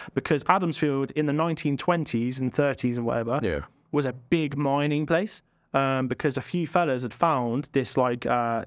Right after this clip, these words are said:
Speaker 1: metal, I think it is, called osmiridium.
Speaker 2: Right.
Speaker 1: And at the time was, like, five times worth more than gold. So it was a very precious thing that they wanted. Um, and they set up a big camp there,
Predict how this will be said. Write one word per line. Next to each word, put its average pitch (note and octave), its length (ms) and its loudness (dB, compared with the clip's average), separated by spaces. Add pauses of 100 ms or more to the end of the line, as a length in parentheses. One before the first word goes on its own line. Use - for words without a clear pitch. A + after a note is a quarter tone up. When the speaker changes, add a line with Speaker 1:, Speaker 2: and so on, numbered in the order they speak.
Speaker 1:
metal, C#3+ 420 2
I A2 40 -2
think C3 200 0
it A#2 60 0
is, A#2+ 240 -2 (240)
called C#3+ 260 2
osmiridium. D3+ 640 2 (300)
Speaker 2:
Right. D2+ 280 0 (200)
Speaker 1:
And C3+ 380 2
at F3+ 160 4
the E3 60 2
time C#3 460 -2 (380)
was, C#3+ 160 2
like, C3+ 160 0
five C#3 340 2
times C3 500 0 (280)
worth C3 460 0
more C#3+ 220 0
than B2 100 2
gold. C3+ 280 0 (400)
So - 160 2
it C3 40 4
was C#3 100 2
a C#3 60 0
very C#3+ 380 0
precious - 500 -2
thing C3+ 200 4
that B2 120 0
they C3 100 2
wanted. B2+ 400 0 (460)
Um, B2 440 2
and C3 160 2
they A#2+ 60 -2
set C3+ 260 2
up B2+ 100 -4
a C3 40 -2
big C3+ 240 2
camp C3+ 340 0
there, B2+ 320 2